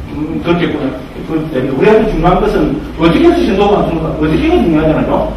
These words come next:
그래서 여기서 계속 어떻게 해서 설명합니다. 그 어떻게 해서 전체 신통의 적용시키는 여덟 가지 과정을 통해서.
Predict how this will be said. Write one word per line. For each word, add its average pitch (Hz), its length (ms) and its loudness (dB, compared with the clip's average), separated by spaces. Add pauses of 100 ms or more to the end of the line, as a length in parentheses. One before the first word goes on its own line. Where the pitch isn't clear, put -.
(160)
그래서 220 240 2
여기서 214 320 0
계속 170 340 -2
어떻게 - 220 0
해서 240 220 0
설명합니다. - 760 0 (200)
그 - 80 -2
어떻게 - 240 -2
해서 190 220 4 (280)
전체 180 240 4
신통의 170 400 2
적용시키는 165 460 2 (300)
여덟 - 260 6
가지 - 260 2 (320)
과정을 - 380 2
통해서. 165 420 0